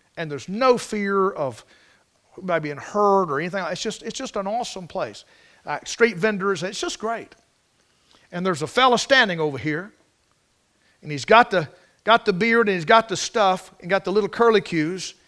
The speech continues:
and he's got a hat in his hand. And in, and in, I guess, Russian, and then in Hebrew. And I got to watching, and people were crossing the street to go to that man,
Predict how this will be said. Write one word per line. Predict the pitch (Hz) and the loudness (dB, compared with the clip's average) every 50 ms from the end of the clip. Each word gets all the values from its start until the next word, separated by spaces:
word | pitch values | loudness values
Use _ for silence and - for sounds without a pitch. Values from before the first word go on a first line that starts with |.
| _ _ _ _ _ | _ _ _ _ _
and | - 156 | -10 -10
he's | 151 131 | -8 0
got | 131 226 233 240 233 | 4 6 6 6 6
a | |
hat | 190 165 285 277 226 - - | 6 6 8 8 8 6 6
in | 170 | -2
his | 151 - - | -10 -8 -6
hand. | 160 143 127 120 104 113 _ _ _ _ _ _ _ _ _ _ _ _ _ _ _ _ _ _ _ _ _ _ _ _ _ _ | -8 -8 -8 -12 -16 -20 _ _ _ _ _ _ _ _ _ _ _ _ _ _ _ _ _ _ _ _ _ _ _ _ _ _
And | - 165 160 156 | -8 -6 -6 -4
in, | 147 151 - - | -6 -8 -6 -4
and | 185 180 170 | -2 -2 -2
in, | 165 156 147 139 143 - - | -2 -4 -6 -8 -8 -2 -2
I | 147 | 0
guess, | 139 190 233 233 - - 160 | 2 2 2 2 2 -2 -2
Russian, | 165 196 247 262 - - - 143 131 170 185 170 _ _ _ _ _ _ _ _ _ | 2 4 4 4 2 0 -4 -6 -8 -10 -16 -20 _ _ _ _ _ _ _ _ _
and | - 143 147 | -10 -6 -4
then | 180 202 190 | -4 -2 -2
in | 170 | -4
Hebrew. | 151 110 208 262 277 233 175 147 127 117 110 143 202 190 _ _ _ _ _ _ _ _ _ _ _ _ _ _ _ _ _ _ _ _ _ _ _ _ _ _ _ _ _ _ _ _ _ _ _ _ _ _ _ _ _ 160 _ _ _ _ _ _ _ _ _ _ _ _ _ _ _ _ _ _ - 170 | -4 -2 0 0 0 0 0 -4 -4 -6 -6 -10 -14 -18 _ _ _ _ _ _ _ _ _ _ _ _ _ _ _ _ _ _ _ _ _ _ _ _ _ _ _ _ _ _ _ _ _ _ _ _ _ _ _ _ _ _ _ _ _ _ _ _ _ _ _ _ _ _ _ _ _ _ _ _ -2 0
And | 175 175 | 2 4
I | 180 | 6
got | 214 262 285 277 - | 6 6 6 6 2
to | 208 | 2
watching, | 226 262 285 294 - - 220 190 185 | 4 6 6 6 4 4 0 0 0
and | 175 - | -2 0
people | 247 285 285 - 202 190 | 0 0 0 -2 -4 -4
were | 175 175 170 | -2 -4 -4
crossing | - - - 254 277 311 302 - - 330 311 294 269 | -4 0 2 6 8 8 8 6 4 -4 -4 -2 -4
the | 302 - | -4 -4
street | - - - 302 302 277 220 190 - - | -4 -6 -2 0 0 0 0 -2 -6 -8
to | 180 165 | -6 -2
go | 151 233 269 262 | 2 4 4 6
to | 208 190 | 4 4
that | 202 220 214 - 220 | 4 4 4 4 0
man, | 233 220 185 160 147 151 147 | -4 -2 -2 -2 -4 -6 -8